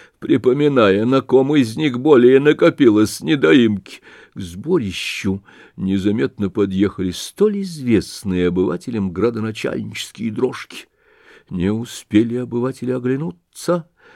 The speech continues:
как из экипажа выскочил Байбаков, а следом за ним... в виду всей толпы очутился точь-в-точь такой же градоначальник —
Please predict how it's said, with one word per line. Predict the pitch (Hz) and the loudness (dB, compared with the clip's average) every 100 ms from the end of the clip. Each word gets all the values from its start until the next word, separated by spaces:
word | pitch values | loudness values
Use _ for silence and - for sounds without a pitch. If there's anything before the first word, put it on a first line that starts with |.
| _ _ | _ _
как | - 98 | -16 -10
из | 98 92 | -10 -10
экипажа | 107 120 113 113 | -8 -6 -4 -4
выскочил | 117 - - 117 | -6 -10 -6 -4
Байбаков, | 104 98 117 95 123 - 202 233 - - - _ _ _ _ _ _ _ _ _ _ _ _ - | 0 2 2 2 0 2 0 -2 -4 -18 -20 _ _ _ _ _ _ _ _ _ _ _ _ -6
а | 92 | -4
следом | 95 - 101 151 123 104 85 85 | -4 -10 -6 -4 -2 -4 -4 -6
за | 78 95 | -6 -4
ним... | 92 82 82 82 98 101 _ _ _ _ _ _ _ _ _ _ | -4 -6 -8 -10 -14 -18 _ _ _ _ _ _ _ _ _ _
в | 95 95 | -16 -12
виду | 98 135 120 110 85 | -6 -4 -4 -4 -6
всей | - - - 107 | -12 -12 -6 -6
толпы | 98 143 139 - 104 92 | -6 -8 -8 -10 -8 -8
очутился | 131 - 147 - 117 104 - 123 | -8 -10 -12 -10 -10 -10 -10 -10
точь-в-точь | - 156 147 - - - - - 107 - - - | -8 -10 -10 -14 -18 -12 -8 -8 -8 -14 -20 -14
такой | 147 143 - - 170 135 135 | -12 -12 -10 -4 -4 -4 -6
же | 131 135 | -8 -8
градоначальник — | 120 139 147 160 - - - 90 82 76 76 - _ | -6 -6 -6 -6 -6 -8 -4 -2 -2 -4 -10 -12 _